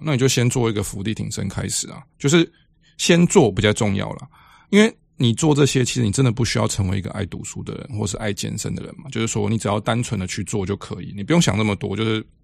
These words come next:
你就，你就去做就对了。然后你慢慢的越做越多之后，你就会成为那样的人。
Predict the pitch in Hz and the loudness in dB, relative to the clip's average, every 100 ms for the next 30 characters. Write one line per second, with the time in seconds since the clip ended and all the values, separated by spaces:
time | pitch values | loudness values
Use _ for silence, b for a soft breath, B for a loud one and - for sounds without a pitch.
0 | _ _ _ _ _ _ _ _ _ 117 | _ _ _ _ _ _ _ _ _ -4
1 | 113 117 - 113 127 127 113 101 92 92 | -2 -2 -2 0 0 0 0 0 -2 -6
2 | - B B B B - 143 170 143 156 | -8 B B B B 2 6 6 6 6
3 | 143 123 156 127 127 110 107 98 87 95 | 6 6 6 6 4 2 2 0 0 -4
4 | - 131 - 127 - _ _ 107 98 110 | -2 -2 2 0 0 _ _ -6 -2 -2
5 | - 101 95 98 98 92 92 - - 113 | -2 -4 -4 -4 -4 -4 -8 -10 -14 -18